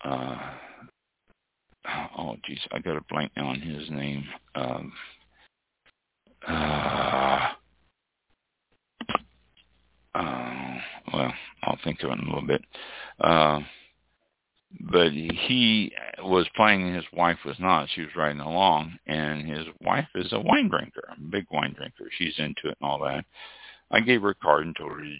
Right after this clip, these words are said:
join us on the show. So she, she might even be joining us tonight. I don't know. But she, uh, uh, oh, I almost had his name there, and it disappeared from my head.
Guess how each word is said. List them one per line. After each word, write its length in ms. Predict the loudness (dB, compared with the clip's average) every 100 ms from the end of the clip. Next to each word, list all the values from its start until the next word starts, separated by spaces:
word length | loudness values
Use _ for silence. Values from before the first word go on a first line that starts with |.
| -8
join 220 | -6 -4
us 120 | -4 -4
on 300 | -4 -4 -6
the 220 | -8 -10 -16 _
show. 380 | 0 4 4 2 -2
So 100 | 0 0 2
she, 240 | 2 2 0 _ _ _
she 140 | -6 0
might 240 | 2 2
even 280 | 0 -2 -6
be 100 | -8
joining 300 | -6 -6 -6
us 100 | -8
tonight. 360 | -6 -4 -4 -6
I 140 | -8 -8
don't 180 | -12 -10
know. 180 | -10 -12 _ -20 -18 -18 -20 -20 2
But 320 | 6 8 6 _ _ _ _ _ _ _ -18 -14 -10 -6
she, 320 | -4 -2 0
uh, 240 | 0 -2 -6 -14 -20 _ _ _ _ _ _ _ _ _ _ _ _ -12
uh, 340 | -8 -8 -10 -14 -18 -20 _ _ _ _ _ _
oh, 120 | -6
I 100 | -4
almost 300 | -4 -4 -6
had 200 | -4 -4
his 160 | -6 -8
name 220 | -8 -8
there, 100 | -10
and 100 | -12
it 120 | -12
disappeared 520 | -12 -10 -12 -10 -12 -10
from 140 | -8
my 120 | -6
head. 220 | -6 -8